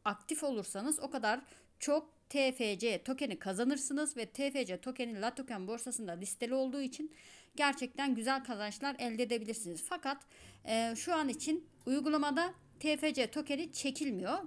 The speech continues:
Çekim, e, yapılacak ama ne zaman, hangi tarihte ol-, olacağını, e, şu an bilmiyorum.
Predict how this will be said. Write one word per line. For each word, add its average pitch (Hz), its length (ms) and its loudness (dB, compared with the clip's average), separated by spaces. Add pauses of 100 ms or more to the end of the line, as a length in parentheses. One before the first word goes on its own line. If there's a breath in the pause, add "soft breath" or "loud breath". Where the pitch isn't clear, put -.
Çekim, 311 460 0
e, 233 80 -4 (380)
yapılacak 320 600 2
ama 294 180 2
ne 311 180 4
zaman, 247 260 2
hangi 285 280 0
tarihte 240 360 0
ol-, 262 300 0 (120)
olacağını, 269 600 2 (680 loud breath)
e, 240 400 4
şu 330 160 0
an 311 260 4
bilmiyorum. 269 520 6